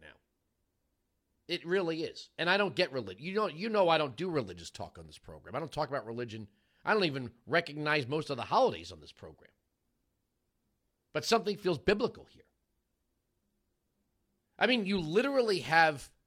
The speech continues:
these people. These are, these are, these are people that are in charge of your children from the early morning hours through the afternoon. And they're telling you, they don't give a damn what you think.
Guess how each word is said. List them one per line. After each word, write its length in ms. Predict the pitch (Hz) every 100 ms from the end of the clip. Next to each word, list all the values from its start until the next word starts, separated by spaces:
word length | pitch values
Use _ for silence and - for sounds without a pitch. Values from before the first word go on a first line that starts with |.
| _ _ _ _ _ _ _ _ _ _ _ _ -
these 280 | 175 220 -
people. 360 | - 302 330
These 240 | 170 254 208
are, 60 |
these 280 | 139 277 330
are, 160 | 208 139 127
these 240 | 247 349
are 200 | - 190
people 320 | - 254 359 220
that 120 | 185
are 100 | 151
in 100 | 135
charge 500 | - - 190 233 180
of 180 | 151 127
your 160 | 135
children 480 | - - 208 220 113 - _ _ _ _ _ _ _ _ _ _ _ _ _ _ _ _ _
from 140 | - 180
the 120 | 196 196
early 320 | 226 269 269
morning 340 | 226 226 220 196
hours 320 | 196 214 196
through 160 | - 180
the 240 | 151 147
afternoon. 720 | 160 190 - 165 147 170 160 -
And 160 | 165 165
they're 100 | 170
telling 540 | 170 - 233 330 196
you, 140 | 78 - _ _ _ -
they 100 | 277
don't 220 | 311 -
give 120 | 240
a 40 |
damn 300 | 175 180 226
what 180 | 202 -
you 80 | 87
think. 260 | - 80